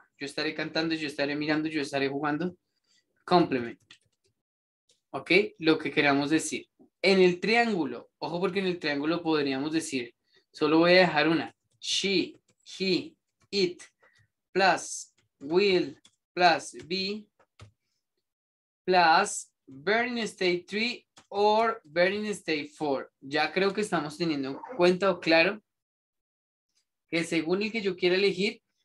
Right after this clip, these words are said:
es el que me va a dar para decir como que, ah, ok, quiero decir como que el,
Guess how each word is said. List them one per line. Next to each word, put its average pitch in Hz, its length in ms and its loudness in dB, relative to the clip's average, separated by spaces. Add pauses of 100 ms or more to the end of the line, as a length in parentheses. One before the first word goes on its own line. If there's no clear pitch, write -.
(120)
es - 120 -12
el 170 120 -6
que 185 100 -4
me 185 140 -2
va 151 140 2
a 147 40 2
dar 147 100 -10
para 170 200 2
decir 156 320 -6
como 160 280 -8
que, 143 340 -8
ah, 180 360 -2
ok, 175 100 -6 (160)
quiero 165 180 -2
decir 170 300 -6
como 165 280 -6
que 165 140 -2
el, 135 180 -2